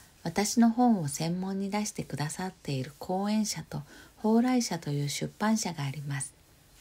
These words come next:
この二社から出版される本は、装丁や表紙まで自由に選べるのですが、私は斉藤悟さんという人にずっと頼んでいます。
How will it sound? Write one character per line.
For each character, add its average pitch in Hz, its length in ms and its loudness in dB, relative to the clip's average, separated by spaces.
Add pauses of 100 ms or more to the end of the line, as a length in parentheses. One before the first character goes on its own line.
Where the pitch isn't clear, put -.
(1080)
こ 226 120 4
の 220 160 8
二 233 140 10
社 254 160 2
か 170 160 -6
ら 160 140 -2
出 151 280 -4
版 190 200 -4
さ 202 160 -4
れ 202 120 -2
る 202 120 -2
本 208 300 4
は、 151 180 -4 (380)
装 208 280 2
丁 220 300 2
や 214 240 2 (460)
表 196 260 0
紙 220 120 6
ま 185 60 -4
で 160 100 -4
自 147 220 -4
由 214 200 4
に 180 260 -2
選 151 300 -2
べ 196 120 0
る 185 100 -4
の 156 120 -2
で 143 120 -6
す - 140 -8
が、 - 180 -6 (600)
私 202 320 0
は 214 140 4
斉 190 340 -6
藤 214 160 2
悟 185 420 -6
さ 226 200 -2
ん 226 100 2
と 233 100 0
い 226 140 6
う 226 60 4
人 - 180 0
に 190 300 2
ず 147 100 -4
っ 139 40 -2
と 175 200 -10
頼 196 300 0
ん 202 80 0
で 165 80 -2
い 143 80 -2
ま 135 180 -2
す。 - 140 -12